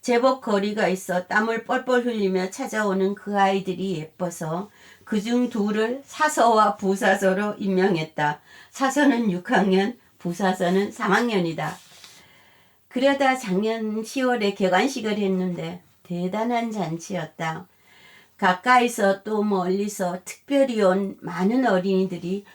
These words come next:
모두 흰 장갑을 끼고 금색 가위로 함께 색색깔 테이프를 잘랐다. 한 어린이도 빠짐없이. 또 어른들까지 모두 다 가위를 잡느라 테이프 커팅을 세 차례나 했다.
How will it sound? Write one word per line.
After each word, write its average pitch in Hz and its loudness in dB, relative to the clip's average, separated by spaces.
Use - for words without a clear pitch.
모두 220 4
흰 269 0
장갑을 190 4
끼고 185 -8
금색 240 0
가위로 175 0
함께 220 -2
색색깔 226 -6
테이프를 190 -4
잘랐다. 143 -4
한 302 4
어린이도 240 2
빠짐없이. 185 -8
또 254 4
어른들까지 226 4
모두 214 4
다 240 4
가위를 208 2
잡느라 185 0
테이프 269 -4
커팅을 240 -2
세 254 -2
차례나 247 2
했다. 170 -6